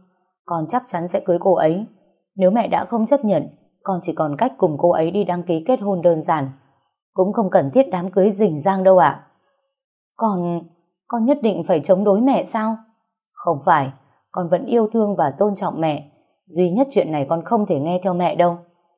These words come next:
Nếu mẹ nói mẹ có nỗi khổ tâm, chỉ có con mới giúp được mẹ không phải vào tù, vậy con có đồng ý hay không?" "Mẹ đang nói cái gì vậy? Sao lại có chuyện tù tội gì ở đây?"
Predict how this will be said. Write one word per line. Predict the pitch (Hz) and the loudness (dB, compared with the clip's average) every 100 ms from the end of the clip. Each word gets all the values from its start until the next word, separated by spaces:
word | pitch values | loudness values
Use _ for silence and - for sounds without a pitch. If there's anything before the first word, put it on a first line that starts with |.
| _ _ - | _ _ -6
Nếu | 180 165 | -2 0
mẹ | 190 196 | 0 -4
nói | 165 156 170 | -4 -6 -4
mẹ | 214 170 | -4 -2
có | - 170 | -4 -2
nỗi | 180 208 | 0 0
khổ | 214 151 139 | -2 -2 0
tâm, | 190 190 190 _ _ _ - | 0 -2 -8 _ _ _ -8
chỉ | 185 156 | -4 -2
có | 147 | -4
con | 175 196 185 180 _ _ | -2 -4 -6 -14 _ _
mới | 185 175 | -2 0
giúp | 220 262 | 0 0
được | 185 - | -2 -2
mẹ | 160 - | -6 -4
không | 220 208 | -6 -4
phải | 160 | -4
vào | 135 160 143 | -2 -4 0
tù, | 170 156 135 - _ _ _ - | 2 2 0 -8 _ _ _ -2
vậy | 180 - 170 | 2 2 0
con | 233 | -4
có | 220 202 | 0 0
đồng | 214 160 | 0 0
ý | 175 | -2
hay | 208 226 | -2 -4
không?" | 214 233 226 226 - _ _ _ _ _ - | -2 -2 -2 -4 -12 _ _ _ _ _ -4
"Mẹ | 202 | -2
đang | 175 165 | -2 -2
nói | 156 185 | -2 0
cái | 254 | 0
gì | 220 180 | 2 0
vậy? | 143 143 - _ _ _ - | 2 0 -2 _ _ _ -6
Sao | 247 | -2
lại | 185 | 0
có | 196 208 | 2 4
chuyện | 262 180 | 2 4
tù | 202 175 | 2 4
tội | 180 196 | 4 2
gì | 147 190 | 4 2
ở | 160 160 | 4 4
đây?" | 190 233 | 4 2